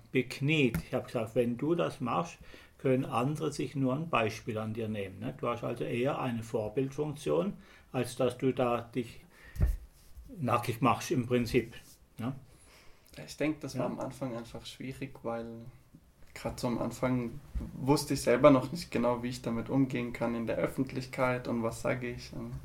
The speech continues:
Speaker 2: das ist jetzt deutlich besser.
Speaker 1: Jedenfalls, du hast deinen Weg gefunden, so wie ich das sehe. Und der ist natürlich noch nicht zu Ende für dich. Ganz klar, du hast vorher die O Ps antönen lassen.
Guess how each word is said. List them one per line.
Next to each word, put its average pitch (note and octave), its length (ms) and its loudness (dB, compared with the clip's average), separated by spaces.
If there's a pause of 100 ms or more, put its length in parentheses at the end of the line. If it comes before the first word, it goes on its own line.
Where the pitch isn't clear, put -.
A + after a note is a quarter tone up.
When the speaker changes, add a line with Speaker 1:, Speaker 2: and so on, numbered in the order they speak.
Speaker 2:
das A#2 180 -6
ist A#2 140 -8
jetzt - 300 -8
deutlich F3 360 -6
besser. - 300 -12 (320)
Speaker 1:
Jedenfalls, C3+ 600 0 (100)
du C3 140 -4
hast B2 200 -2
deinen A#2+ 240 -4
Weg A#2+ 240 -6
gefunden, F3+ 540 -8
so D#3 200 -10
wie D3+ 60 -8
ich - 140 -12
das C#3 260 -10
sehe. C#3 320 -6 (500)
Und C3+ 280 -6
der D3 180 0
ist C3 140 -6
natürlich C3 340 -6
noch B2+ 180 -8
nicht A#2+ 220 -10
zu C#3 80 -8
Ende A#2 340 -6
für E3 160 -10
dich. E3+ 240 -8 (300)
Ganz A#2+ 300 -10
klar, B2 280 -10
du C3+ 120 -6
hast C3 160 -8
vorher A#2+ 260 -10
die C#3 140 -16
O A#2 100 -10
Ps A#2+ 400 -8
antönen D3 600 -6
lassen. C#3+ 340 -8